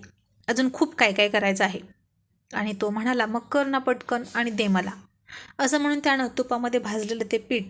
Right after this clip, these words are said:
चिमूटभर उचललं आणि तोंडात टाकलं. आणि ती म्हणाली, "अहो थांबा जरा, झाल्यावर तुम्हालाच देणार आहे,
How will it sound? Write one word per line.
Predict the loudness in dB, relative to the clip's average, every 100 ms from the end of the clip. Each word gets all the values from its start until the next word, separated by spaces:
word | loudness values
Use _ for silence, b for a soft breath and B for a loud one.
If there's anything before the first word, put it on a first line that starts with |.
| -14 _ _
चिमूटभर | -6 -4 -2 -2 -2
उचललं | -2 -2 0 2 2
आणि | 0 -2 -2
तोंडात | 0 0 -2 -2
टाकलं. | -6 -6 -12 -12 _ _ _ -12 -6
आणि | -6
ती | -4 -6
म्हणाली, | -4 -4 -2
"अहो | 0 0 -2
थांबा | 0 4 4
जरा, | 4 4 0 -4 B B B -2
झाल्यावर | 0 2 2 2 0
तुम्हालाच | 0 2 4 4
देणार | 2 2 2
आहे, | 0 -4